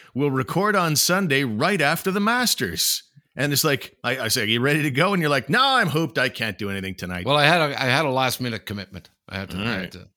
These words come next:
Speaker 2: I had to, I'm, I'm busy. I'm busy, man. I'm
Speaker 1: Oh,
Speaker 2: busy.
Speaker 1: yes.
Speaker 2: <laughs> Anyway, what a Masters.
Speaker 1: <laughs> Yeah.
Speaker 2: Uh, I, you know, going in,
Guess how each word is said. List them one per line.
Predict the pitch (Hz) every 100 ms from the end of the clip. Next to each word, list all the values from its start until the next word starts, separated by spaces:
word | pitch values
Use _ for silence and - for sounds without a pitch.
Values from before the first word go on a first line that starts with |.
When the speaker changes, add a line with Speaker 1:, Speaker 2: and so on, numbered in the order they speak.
| _
Speaker 2:
I | -
had | -
to, | 92 98
I'm, | 104
I'm | 104 95
busy. | 101 - - _ -
I'm |
busy, | 92 92 -
man. | - - _ -
I'm | -
Speaker 1:
Oh, |
Speaker 2:
busy. | 90
Speaker 1:
yes. | 98 85 - - -
Speaker 2:
<laughs> | - - - - - - 113 - - - - - -
Anyway, | 107 175 151 127
what | 139
a | 127
Masters. | 117 120 - 104 -
Speaker 1:
<laughs> | _ _
Yeah. | - 76
Speaker 2:
Uh, | 82 104 101 101 92 - - - -
I, | - 120 - -
you | 123
know, | 131
going | 120 156 151 135
in, | 156 95